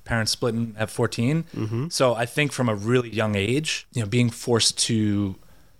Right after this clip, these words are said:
Speaker 1: become an adult before I was actually ready made me a responsible person.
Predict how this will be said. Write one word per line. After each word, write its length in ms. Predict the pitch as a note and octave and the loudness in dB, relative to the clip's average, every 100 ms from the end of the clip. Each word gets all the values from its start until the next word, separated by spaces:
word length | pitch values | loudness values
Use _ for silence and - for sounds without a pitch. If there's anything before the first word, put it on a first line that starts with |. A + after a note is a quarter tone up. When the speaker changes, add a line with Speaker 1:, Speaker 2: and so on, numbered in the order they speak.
| _ _ _ _ | _ _ _ _
Speaker 1:
become 340 | A#2+ - C3 | -8 -4 0
an 80 | B2 | 0
adult 500 | G2+ F2 G#2 G#2 - - - - | -2 -2 0 0 -4 -20 -20 -10
before 420 | - G2 - A2+ | -6 -4 0 2
I 80 | G#2 | 2
was 160 | F#2+ F#2+ | 0 0
actually 380 | G2+ - G#2+ G2+ | 0 0 0 0
ready 480 | F#2 F#2+ A#2 E3 - | 0 2 2 0 -4
made 280 | A2+ A2+ B2 | -4 0 2
me 100 | B2+ | 2
a 60 | B2 | 0
responsible 520 | G#2+ - A2 G#2+ G#2 | 0 0 0 0 -2
person. 500 | - G2+ - D#3 | 0 0 2 -2